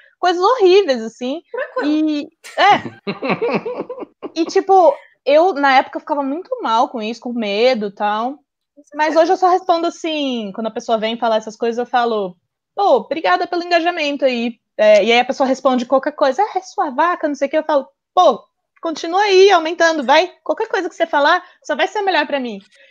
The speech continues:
Speaker 1: E eu vejo que as pessoas ficam bravas e, e isso reduziu muito, assim, os meus comentários de hate. Então,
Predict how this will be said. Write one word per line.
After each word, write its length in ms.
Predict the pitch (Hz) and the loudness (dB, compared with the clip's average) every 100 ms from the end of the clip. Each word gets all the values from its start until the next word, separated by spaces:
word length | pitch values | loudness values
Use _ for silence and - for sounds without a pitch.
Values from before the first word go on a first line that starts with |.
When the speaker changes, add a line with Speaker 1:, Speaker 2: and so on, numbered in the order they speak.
| - | 0
Speaker 1:
E 40 | |
eu 80 | 240 | 2
vejo 260 | 262 269 302 | 2 2 -2
que 280 | - 302 294 | 0 2 4
as 120 | 294 | 2
pessoas 300 | 320 285 294 | 0 -2 -2
ficam 280 | - 302 330 | 2 0 2
bravas 540 | 262 247 277 269 262 | 2 4 4 2 -2
e, 40 | 254 | -4
e 400 | 262 269 269 277 | -4 -2 -2 -2
isso 160 | 294 339 | 0 2
reduziu 420 | 294 294 277 339 | 2 0 -2 -2
muito, 420 | 339 320 302 262 | 0 0 0 0
assim, 260 | 254 269 240 | -2 0 -2
os 180 | 233 226 | -2 -2
meus 220 | 240 233 | -4 -4
comentários 500 | 240 240 247 226 233 | -4 -2 0 0 0
de 60 | 254 | 0
hate. 480 | 233 208 214 - | 0 0 -2 -8
Então, 460 | 208 196 233 277 | -12 -8 -4 -4